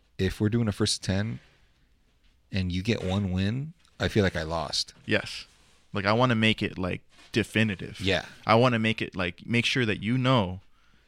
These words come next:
Speaker 2: there is a huge gap between us, you know? So I
Speaker 1: Yeah.
Speaker 2: wanna make that very clear, you know? So I, I get what you mean.
Speaker 1: I'm always aiming for perfection.
Speaker 2: Yeah.
Speaker 1: And if I,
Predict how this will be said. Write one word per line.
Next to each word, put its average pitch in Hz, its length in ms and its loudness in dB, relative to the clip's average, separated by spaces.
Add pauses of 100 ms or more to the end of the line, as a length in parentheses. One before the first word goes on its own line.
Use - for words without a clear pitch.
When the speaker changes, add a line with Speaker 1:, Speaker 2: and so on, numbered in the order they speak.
Speaker 2:
there 107 140 4
is 107 240 2
a 104 80 2
huge 107 540 -4
gap 95 240 -2
between 90 340 -8
us, - 340 -14
you - 80 -10
know? 98 180 -6
So 113 120 -4
I 107 40 4
Speaker 1:
Yeah. 98 60 4
Speaker 2:
wanna 110 120 0
make 104 200 -4
that 101 180 0
very 95 340 -2 (100)
clear, 95 400 -6
you 101 80 -10
know? 98 160 -10
So - 140 -12
I, 117 240 2
I 127 40 -2
get 117 140 -4
what 110 160 -10
you 92 60 -10
mean. 95 320 -4 (240)
Speaker 1:
I'm 113 120 2
always 127 220 4
aiming 120 220 2
for 110 140 2
perfection. - 640 0
Speaker 2:
Yeah. - 200 -8
Speaker 1:
And 101 220 2
if - 180 -4
I, 107 160 2